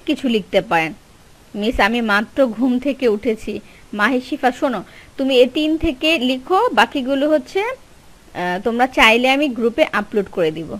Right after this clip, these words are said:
ঠিক আছে? এখন তোমরা লিখো যারা লেট করেছো, কারণ তোমরা আবার কি করো, পিডিএফ ফাইল দিলে ওটা ধরে প্রিন্ট করে রেখে দাও।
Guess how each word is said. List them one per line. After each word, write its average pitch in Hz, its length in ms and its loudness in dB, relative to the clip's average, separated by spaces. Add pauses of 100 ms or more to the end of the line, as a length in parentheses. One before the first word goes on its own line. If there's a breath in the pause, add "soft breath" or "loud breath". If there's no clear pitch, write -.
(100)
ঠিক 339 140 -4
আছে? 494 280 0 (760)
এখন 247 280 -2
তোমরা 269 240 2
লিখো 269 280 0
যারা 233 320 4 (300 loud breath)
লেট 226 400 4
করেছো, 208 500 0 (220)
কারণ 220 140 0
তোমরা 285 220 4
আবার 294 140 8
কি 311 140 -2
করো, 294 180 4
পিডিএফ 294 460 2
ফাইল 294 200 4
দিলে 269 140 2
ওটা 233 220 2
ধরে 247 340 4
প্রিন্ট 262 360 0
করে 220 180 2
রেখে 220 260 0
দাও। 170 180 0